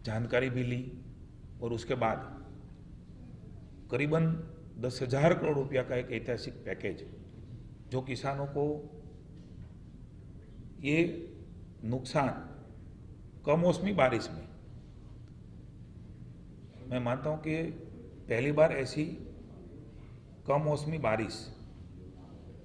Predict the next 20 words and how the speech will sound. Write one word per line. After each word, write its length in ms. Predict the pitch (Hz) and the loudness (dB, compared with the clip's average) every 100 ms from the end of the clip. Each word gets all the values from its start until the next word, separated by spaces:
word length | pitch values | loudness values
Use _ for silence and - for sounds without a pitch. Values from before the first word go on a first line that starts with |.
| - - - - - - - 131 | -14 -14 -14 -16 -14 -14 -6 -2
जो 160 | 151 - | -2 2
एक 200 | 180 180 | 2 2
दिन 160 | 190 151 | 2 4
आती 260 | 123 117 | 2 2
है, 80 | 117 | 0
दो 160 | 127 143 | 2 2
घंटे 260 | 139 139 | 2 2
आती 320 | 120 104 107 | 2 0 0
है, 40 | 107 | -2
लेकिन 280 | 110 147 135 | -2 -4 -2
दस 220 | 117 - | -4 -2
दस 80 | 175 | -4
दिन 240 | - 160 127 | -2 -2 0
आए, 180 | 107 107 - | 0 -2 -4
ऐसा 280 | 113 - 160 160 | -6 -2 -2 0
बनाव 340 | 107 107 123 135 135 - - - - - - | -4 0 0 -2 -6 -10 -12 -14 -14 -14 -4
भी 120 | 147 175 - - - - - - - | 0 0 -2 -10 -12 -12 -14 -14 6
पहली 220 | 123 127 | 6 6
दफा 280 | 113 - 95 | 2 -2 -6
है। 180 | 78 | -6